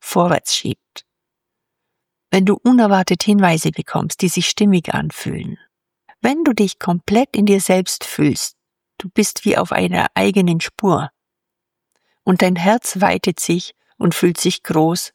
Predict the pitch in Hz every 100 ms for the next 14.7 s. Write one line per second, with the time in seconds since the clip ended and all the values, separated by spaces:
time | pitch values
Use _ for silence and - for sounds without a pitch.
0 | _ - - 151 147 120 - 175 - 143
1 | 151 - - - 160 _ _ _ _ _
2 | _ _ _ _ _ _ - 262 320 226
3 | 190 170 170 165 160 180 220 220 - 175
4 | - 175 175 170 160 165 - 180 185 170
5 | - 156 - 135 - - _ - 156 -
6 | - - 202 185 - 160 151 139 160 -
7 | _ _ _ _ _ _ _ - 220 277
8 | 285 202 175 165 - - 170 - 185 233
9 | - - - 185 180 180 165 - - -
10 | 208 214 240 - _ _ _ - - 247
11 | 285 - 190 170 165 160 - 220 254 -
12 | - 190 - 185 185 208 - 214 247 -
13 | - - - - 220 - 202 180 180 240
14 | 233 175 165 160 165 175 269